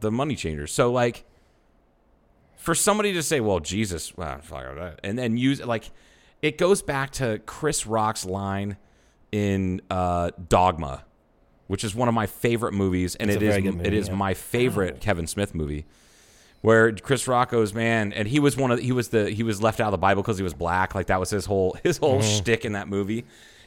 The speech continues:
Speaker 1: And he said, though, the only thing worse than denying that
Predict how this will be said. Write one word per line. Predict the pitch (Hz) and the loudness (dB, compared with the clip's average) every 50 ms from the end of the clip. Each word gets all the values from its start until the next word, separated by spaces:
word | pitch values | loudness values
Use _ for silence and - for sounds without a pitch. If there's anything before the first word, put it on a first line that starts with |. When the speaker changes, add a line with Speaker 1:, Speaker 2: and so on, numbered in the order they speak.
| - - | -8 -2
Speaker 1:
And | - 139 143 143 143 143 | 2 2 2 2 2 0
he | 139 139 139 | -2 -4 -2
said, | 139 147 135 117 | 0 0 0 2
though, | 123 117 113 113 | 0 0 0 -2
the | - 113 98 113 117 117 | -6 -8 -6 -4 -2 -2
only | 104 127 135 143 147 143 | -2 -2 -2 -2 -2 -4
thing | 139 - 139 131 123 113 101 95 | -4 -6 -6 -6 -4 -4 -2 0
worse | 95 110 113 120 117 - | 2 4 4 4 2 0
than | - 110 98 | -4 -4 -2
denying | 87 101 95 92 92 95 101 107 107 107 107 107 104 95 | -2 -2 -2 -2 -2 -2 0 0 0 0 0 -2 -2 -2
that | 92 101 95 92 90 | 0 0 -2 -2 -4